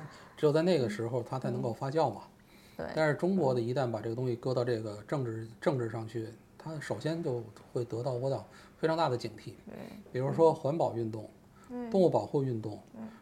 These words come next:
Speaker 2: 对。
Speaker 1: Me Too 运动、
Speaker 2: 对。
Speaker 1: 这个平权运动，
Speaker 2: 嗯。
Speaker 1: 这些都是我党最忌讳的东西。
Speaker 2: 嗯。
Speaker 1: 嗯。
Speaker 2: 哎，为什么平权他会很忌讳呢？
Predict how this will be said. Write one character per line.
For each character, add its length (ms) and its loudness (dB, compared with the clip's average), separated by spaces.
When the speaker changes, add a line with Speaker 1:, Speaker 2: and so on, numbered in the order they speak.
Speaker 2:
对。 100 -4
Speaker 1:
Me 60 -2
Too 240 2
运 160 -2
动、 180 -10
Speaker 2:
对。 80 -14
Speaker 1:
这 100 -2
个 460 -2
平 180 -4
权 160 -4
运 160 -2
动， 160 -10
Speaker 2:
嗯。 280 -10
Speaker 1:
这 120 0
些 120 0
都 140 0
是 60 -2
我 160 2
党 160 -4
最 140 -4
忌 200 -4
讳 140 -8
的 140 -10
东 80 -18
西。 80 -20
Speaker 2:
嗯。 480 -8
Speaker 1:
嗯。 200 -6
Speaker 2:
哎， 100 -4
为 120 0
什 60 -8
么 80 -2
平 200 -2
权 160 -6
他 100 -10
会 100 -4
很 140 -8
忌 140 -10
讳 140 -10
呢？ 60 -14